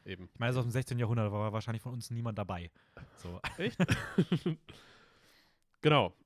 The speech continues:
Speaker 1: Und, ähm, darauf baut das halt das Ganze auf. Ähm, ich finde es super interessant, wie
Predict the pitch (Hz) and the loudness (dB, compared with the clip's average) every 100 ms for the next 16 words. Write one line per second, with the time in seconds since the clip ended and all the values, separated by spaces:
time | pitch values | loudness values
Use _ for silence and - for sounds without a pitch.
0 | _ _ - 131 135 131 127 120 - - | _ _ -2 0 2 0 -4 -8 -10 -6
1 | 127 123 123 120 120 123 139 - 123 131 | -2 0 -2 -4 -4 -2 -2 -2 -2 -2
2 | - 113 107 - 104 110 113 156 160 - | -6 -8 -10 -8 -8 -6 -4 -4 -6 -16
3 | - - 113 110 107 113 - - - 127 | -20 -12 -8 -6 -8 -10 -14 -10 -6 -4
4 | 120 110 139 156 117 - 117 127 120 123 | -4 -2 -2 0 -2 -4 -6 -2 -2 -4
5 | - - _ _ _ _ 101 95 127 147 | -10 -14 _ _ _ _ -12 -8 -6 -6
6 | 156 156 | -6 -6